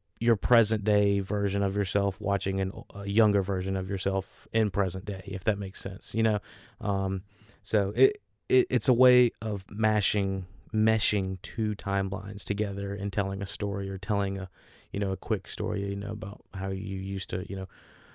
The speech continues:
uh, run, run around the bridge or something when you were younger, or you, you know, when you were, you'd run down the street, or, you know, skate down the street when you were younger. Y-, you know, it's something like that, it, and you'd kinda flash to your younger self doing that. So,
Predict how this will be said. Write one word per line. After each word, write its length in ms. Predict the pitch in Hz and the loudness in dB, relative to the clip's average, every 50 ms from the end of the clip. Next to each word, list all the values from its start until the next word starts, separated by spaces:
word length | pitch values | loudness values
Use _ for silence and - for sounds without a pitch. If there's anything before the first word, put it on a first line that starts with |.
| - _ _ - | -20 _ _ -12
uh, 300 | 101 101 101 104 104 104 - - - - - - _ _ - | -10 -8 -8 -8 -10 -10 -12 -14 -16 -20 -20 -20 _ _ 0
run, 460 | 117 113 117 117 113 110 107 104 101 92 95 | 4 4 6 6 4 4 2 0 -4 -6 -2
run 200 | 107 117 120 120 | 0 2 2 4
around 320 | 117 113 117 113 113 113 | 4 4 4 4 4 4
the 60 | 107 104 | 2 2
bridge 500 | 101 113 110 107 104 98 98 95 95 101 | 2 4 4 4 6 4 2 0 -2 -4
or 60 | 92 | -2
something 460 | - 101 98 90 - - 98 95 95 | -2 -2 -2 -2 -2 -4 -4 -2 -2
when 100 | 98 98 | -2 0
you 100 | 98 98 | 0 0
were 60 | 95 | 0
younger, 640 | 92 98 98 95 95 95 92 90 92 92 92 92 92 | 2 2 0 0 0 -2 -4 -4 -4 -4 -4 -4 -4
or 120 | 92 90 | -4 -4
you, 220 | 92 95 95 92 - | -4 -4 -6 -6 -6
you 120 | - 98 98 | -6 -6 -6
know, 140 | 98 98 | -4 -4
when 160 | 95 98 101 98 | -2 -2 -2 -2
you 120 | 98 92 | -2 -2
were, 180 | 95 95 95 - _ - - - - - - - _ _ - | -4 -6 -6 -8 _ -20 -20 -20 -20 -20 -20 -20 _ _ -14
you'd 180 | - - 98 - - - | -12 -12 -12 -12 -4 2
run 200 | 117 117 113 110 | 4 4 6 6
down 200 | 113 110 104 101 | 6 6 6 4
the 60 | 98 | 2
street, 540 | - - - - 107 101 98 95 98 98 - | 0 -2 0 2 4 4 2 2 -2 -6 -8
or, 140 | 98 98 98 | -8 -10 -8
you 140 | 98 101 98 | -8 -8 -6
know, 140 | 98 95 98 | -6 -6 -8
skate 320 | - - - 117 113 98 | -4 0 4 4 4 4
down 200 | 104 107 104 104 | 2 0 0 0
the 60 | 101 | 0
street 380 | - - - - 101 95 95 95 | -2 -4 -2 -2 -2 -2 -2 -4
when 100 | 95 95 | -6 -6
you 80 | 95 95 | -6 -6
were 60 | 95 | -6
younger. 500 | 95 98 98 95 95 95 95 95 95 101 - | -6 -6 -6 -6 -8 -8 -8 -8 -8 -4 -2
Y-, 140 | 127 147 - | -2 0 2
you 160 | - 160 156 | 4 4 4
know, 180 | 147 151 143 135 | 6 4 4 2
it's 180 | 127 - - | 2 -2 0
something 300 | - 170 160 - 151 123 | 2 2 2 4 2 2
like 240 | 110 110 107 92 - | 2 2 0 0 -2
that, 260 | - 98 90 90 - | -6 -6 -6 -6 -10
it, 220 | - 104 104 98 - | -10 -10 -12 -12 -10
and 300 | - 101 101 98 98 101 | -10 -8 -6 -4 -4 -4
you'd 240 | 101 101 98 101 - | -4 -4 -4 -6 -6
kinda 280 | - 101 92 92 90 | -4 -4 -4 -4 -4
flash 460 | - - - - 101 98 98 - - - | -8 -8 -4 -2 0 0 0 -2 -4 -8
to 140 | - - 98 | -6 -4 -4
your 120 | 95 95 | -4 -4
younger 300 | 92 95 95 92 92 92 | -4 -4 -4 -4 -4 -6
self 280 | - - 92 92 - - | -4 -4 -6 -6 -6 -8
doing 240 | 98 92 95 95 | -8 -8 -8 -10
that. 200 | 92 98 95 - - | -12 -12 -14 -14 -6
So, 280 | - - 120 113 107 | 0 4 4 4 4